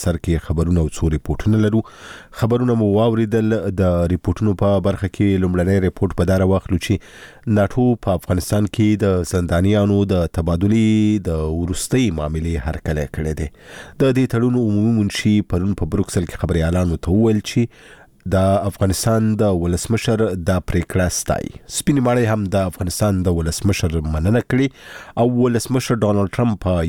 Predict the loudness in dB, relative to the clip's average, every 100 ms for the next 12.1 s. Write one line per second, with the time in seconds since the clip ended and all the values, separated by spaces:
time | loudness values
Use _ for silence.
0 | 0 0 0 0 0 -2 0 2 4 2
1 | -2 -4 -2 -2 -2 0 2 4 2 0
2 | 0 -2 -4 -20 -20 -8 0 2 2 2
3 | 2 2 2 2 2 2 2 2 2 0
4 | -2 0 2 2 2 2 2 0 0 2
5 | 2 0 0 -2 0 0 -2 -2 0 0
6 | 2 0 0 -2 -2 0 2 2 2 2
7 | 2 2 0 0 -2 0 0 2 2 2
8 | 0 -2 -6 -6 -6 -4 -4 -4 -4 -4
9 | -4 -6 -10 -14 -16 -18 -20 -20 -18 -2
10 | -2 0 -2 0 2 2 0 0 -4 -8
11 | -8 -8 -8 -8 -10 -16 _ -8 -6 -8
12 | -10